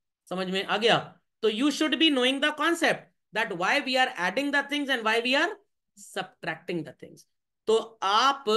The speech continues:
दाल में पानी तभी मिलाएंगे जब वो आपको थोड़ी ज्यादा कंसंट्रेटेड लगेगी, जब उसमें सॉल्ट का कॉम्पोजिशन थोड़ा ज्यादा लगेगा। समझ में आ गया? हलवे में खोया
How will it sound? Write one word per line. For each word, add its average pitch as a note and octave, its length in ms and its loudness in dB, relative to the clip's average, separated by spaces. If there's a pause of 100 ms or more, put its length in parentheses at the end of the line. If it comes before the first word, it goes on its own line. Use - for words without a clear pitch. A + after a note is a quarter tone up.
(400)
दाल F3+ 360 0
में C4+ 240 0
पानी A#3 260 -2
तभी C#4+ 260 4
मिलाएंगे F#3 600 2 (300)
जब A3 220 -2
वो G#3 80 -2
आपको G3+ 300 2
थोड़ी G3+ 320 -4
ज्यादा F3+ 600 2 (140)
कंसंट्रेटेड E3 680 -2
लगेगी, D3+ 420 -6 (320)
जब A#3+ 220 2
उसमें B3+ 260 0
सॉल्ट B3 400 0
का C4 120 0
कॉम्पोजिशन A3+ 600 -4
थोड़ा C#4 460 0 (400)
ज्यादा E3 280 -6
लगेगा। E3+ 440 -12 (280)
समझ G#3 220 -10
में G#3 80 -6
आ G#3+ 40 -4
गया? A3 340 -8 (260)
हलवे C#4+ 320 4
में B3+ 380 0 (180)
खोया G#3 520 2